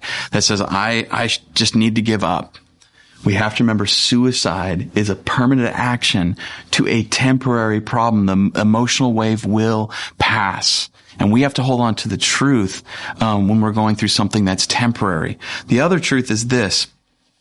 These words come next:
Never make a permanent choice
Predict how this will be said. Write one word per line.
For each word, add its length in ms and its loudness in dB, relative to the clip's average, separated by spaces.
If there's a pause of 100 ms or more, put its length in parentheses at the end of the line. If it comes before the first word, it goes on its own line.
(560)
Never 600 2
make 420 2
a 100 2
permanent 640 0
choice 720 0